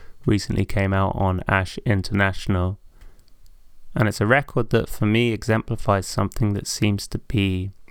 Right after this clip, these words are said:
a preoccupation within Byron's work, which is this notion of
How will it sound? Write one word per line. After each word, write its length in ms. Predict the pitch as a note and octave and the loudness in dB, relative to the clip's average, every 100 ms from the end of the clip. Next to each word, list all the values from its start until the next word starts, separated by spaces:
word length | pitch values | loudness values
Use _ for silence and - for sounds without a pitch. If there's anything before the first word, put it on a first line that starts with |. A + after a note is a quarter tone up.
| - - | -18 -2
a 60 | - | 2
preoccupation 1200 | - G#2+ G#2 - - - G2 G2 - G2 G2 G#2+ - - - - A2 | 4 4 2 -2 0 2 2 -2 -2 -2 -2 -6 -14 -16 -18 -4 2
within 300 | G#2 B2 C3+ | 4 4 4
Byron's 400 | B2 A2 G2 F#2 | 4 4 0 2
work, 360 | F#2+ F#2 - | 2 0 -4
which 220 | - - | -8 -2
is 120 | G2 - | -4 -2
this 240 | F#2+ - | -4 0
notion 480 | G2+ G2 - G2 F#2+ | 2 2 0 0 0
of 240 | F2+ G#2 | -2 -6